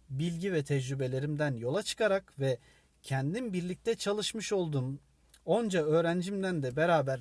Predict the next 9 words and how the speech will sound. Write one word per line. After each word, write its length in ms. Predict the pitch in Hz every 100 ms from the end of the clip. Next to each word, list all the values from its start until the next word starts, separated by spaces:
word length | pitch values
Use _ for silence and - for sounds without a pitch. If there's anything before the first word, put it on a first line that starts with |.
| 143
nasıl 280 | 190 190
yaptıysak 640 | 170 151 151 - 185 - 127
bu 120 | 143 147
işleri, 460 | 135 - 113 120
nasıl 240 | 156 165 -
çalıştıysak 640 | 147 151 - 170 135 120
onlardan 520 | - 220 214 143 123
yola 280 | 117 185 247
çıkarak 420 | - - 131 175